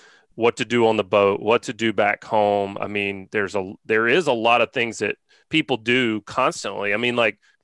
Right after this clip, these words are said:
letting fresh water, letting your fillets get soak in fresh water. You know, I mean, there's lots of things that people do wrong that is devaluing the quality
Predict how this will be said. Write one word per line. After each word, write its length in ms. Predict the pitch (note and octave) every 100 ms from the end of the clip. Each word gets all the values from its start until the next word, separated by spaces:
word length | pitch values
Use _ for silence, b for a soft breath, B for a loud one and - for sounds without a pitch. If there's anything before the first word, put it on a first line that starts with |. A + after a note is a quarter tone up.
| -
letting 380 | G#2 A2 A#2 A2
fresh 360 | - A2+ -
water, 260 | G#2 A#2 A#2
letting 260 | A2 C#3+ B2+
your 140 | G#2+
fillets 460 | - G#2 A#2+ C3 -
get 240 | A#2+ A2 _ _ _ _
soak 380 | - - B2 B2+
in 120 | A2+
fresh 300 | - A#2+ -
water. 400 | G#2 C3 C#3+ G2
You 100 | G2 A2
know, 80 |
I 40 | A#2
mean, 140 | B2+
there's 240 | B2 - - b b -
lots 420 | C3+ F3 G#3 -
of 120 | B2
things 380 | C#3 C#3 B2 -
that 260 | A#2 G#2+ - _ _
people 220 | - C3
do 180 | A2+ A2+
wrong 480 | G2 G#2+ C#3 C3+ G#2+
that 160 | A2 G#2
is 280 | G2 - - _ _ _
devaluing 800 | D3 D3 A#2 C#3 F3 A#2+ A2+ G#2
the 60 |
quality 580 | F#2+ B2+ C3 D3 A2+ A2